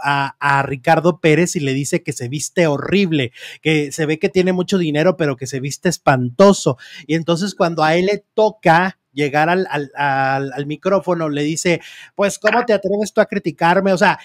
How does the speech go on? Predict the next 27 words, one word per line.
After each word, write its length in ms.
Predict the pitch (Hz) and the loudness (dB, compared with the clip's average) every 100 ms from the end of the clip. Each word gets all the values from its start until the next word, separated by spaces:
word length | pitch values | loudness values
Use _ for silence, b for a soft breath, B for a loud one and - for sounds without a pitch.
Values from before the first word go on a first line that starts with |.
| B | B
empezó 360 | - 165 196 202 | -8 -4 -2 2
a 40 | |
hacer 220 | 208 254 247 | 4 4 4
ya 140 | 233 | 4
un 160 | 240 247 | 4 2
confrontamiento 920 | 254 240 233 196 175 165 170 190 240 | 0 2 0 -2 0 -2 0 0 0
medio 300 | 233 185 151 | 2 2 0
extraño, 720 | 120 - 214 220 208 151 127 | -2 0 4 4 4 0 -2
¿no? 220 | 151 226 | 0 0
Porque 380 | 190 175 165 160 | 0 -4 -2 0
era 280 | 156 185 214 | 2 2 2
de 140 | 196 | 0
como 240 | - 160 156 | -2 -4 -2
de 140 | 151 | -4
que 140 | - | -2
te 200 | 156 165 | 0 0
llevas, 380 | 151 202 233 240 | 2 4 4 4
pero, 340 | - 190 175 160 | 2 2 2 0
pero 220 | 160 151 | -2 0
ahí 120 | 180 | -2
te 180 | - 214 | -2 0
va, 280 | 196 208 214 | 4 2 2
pero 180 | 208 190 | 0 0
ahí 80 | 175 | 0
te 140 | 214 | 0
apuñalo, 640 | - 175 160 170 196 208 - | -2 -4 -4 -2 2 0 0
pero 280 | 185 165 | -2 -2